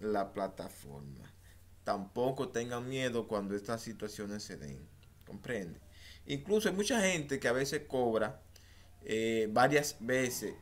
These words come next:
y no se ve nada, no se ve nada. Esos son, eh, eh, señores, eso es, eso es a veces por inteligencia técnica de la misma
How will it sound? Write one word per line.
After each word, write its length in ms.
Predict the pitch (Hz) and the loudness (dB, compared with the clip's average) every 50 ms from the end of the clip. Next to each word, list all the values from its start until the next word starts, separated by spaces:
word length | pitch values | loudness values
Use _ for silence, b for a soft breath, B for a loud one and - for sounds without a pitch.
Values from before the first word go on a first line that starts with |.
| - - | -8 -6
y 120 | 117 117 | -4 -4
no 160 | 117 120 131 | -2 -2 -4
se 160 | 127 - 156 143 | -2 0 2 4
ve 160 | 139 131 127 | 4 4 2
nada, 540 | 123 123 123 123 120 110 98 87 82 - - - - - - - - - - - - - | 4 6 6 6 6 6 2 -2 -4 -8 -12 -20 -20 -20 -20 -20 -20 -20 -20 -20 -18 -10
no 200 | - 104 104 107 | -6 -4 -4 -4
se 120 | - - 131 | -2 -2 0
ve 160 | 120 117 107 | 0 0 0
nada. 480 | 104 107 107 107 101 95 87 85 - B B B B B B B | 0 0 0 -2 -2 -4 -6 -8 -12 B B B B B B B
Esos 380 | - - 113 113 - 147 143 143 | -2 0 0 0 0 -2 -4 -2
son, 220 | - 151 147 147 147 | 0 0 0 2 0
eh, 840 | 147 147 139 127 - - - 117 90 73 110 113 113 110 107 104 85 | 0 -2 -4 -6 -6 -6 -4 -4 -2 0 0 2 2 2 0 0 -2
eh, 60 | - | -4
señores, 540 | - - 117 120 123 127 123 123 123 117 - - - b b b b b b b - - - - - - - - - - - - | -6 -6 -6 -4 -2 -2 -2 0 -2 -2 -4 -6 -12 b b b b b b b -20 -20 -20 -20 -20 -20 -20 -20 -20 -20 -10 -4
eso 240 | 101 110 107 - 139 | -4 -2 0 2 2
es, 160 | 135 131 - - - - - - - | 2 2 2 0 -4 -12 -20 -8 -6
eso 320 | 117 127 - 147 139 139 | -4 -2 0 2 4 6
es 260 | 135 135 135 139 - - | 6 6 4 2 0 0
a 100 | 117 113 | 0 2
veces 480 | 120 127 127 131 127 - - 113 104 | 2 2 2 0 0 -2 -4 -6 -6
por 320 | - 107 113 113 107 - - | -4 -4 -4 -4 -4 -4 -6
inteligencia 880 | 107 107 107 104 101 104 107 110 117 127 131 131 127 127 - 123 110 107 104 | -4 -2 -2 -2 -2 -2 -2 -2 -2 -2 -2 -2 -4 -4 -4 -4 -4 -4 -2
técnica 800 | - 131 131 131 127 117 117 113 107 - 113 110 110 104 - - | 0 0 0 0 0 -2 -4 -4 -4 0 2 2 2 2 0 -2
de 160 | 101 104 104 | -2 -2 0
la 140 | 101 98 95 | 2 2 2
misma 560 | 98 104 107 110 113 120 120 120 117 110 - | 2 0 0 0 0 0 0 0 0 0 -2